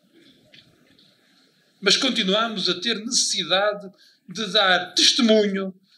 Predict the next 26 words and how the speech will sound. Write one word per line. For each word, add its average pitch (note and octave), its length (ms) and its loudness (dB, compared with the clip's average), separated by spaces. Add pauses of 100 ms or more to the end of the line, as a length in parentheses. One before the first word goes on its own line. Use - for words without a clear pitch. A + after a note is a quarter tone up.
de F#3+ 140 -2
uma F#3+ 200 2
forma F3+ 720 0 (280)
evidente. F3+ 800 2 (1000)
E F3+ 160 0
hoje B3 220 4
o G3 40 -4
testemunho F#3 520 0
que F#3 100 2
nós F3+ 220 0
precisamos D#3 480 -2
de B2+ 120 -6
dar, E3 320 0 (340)
aquilo D4+ 340 4
que B3 100 -2
nós D4+ 300 4
como A#3+ 200 -2
cristãos G#3+ 580 0
temos D4 360 0
a A#3 60 0
dar A3 160 0
ao F3 160 0
mundo, A3 360 -8 (640)
é F3+ 100 2
sermos F#3 480 2
sinal D3+ 640 0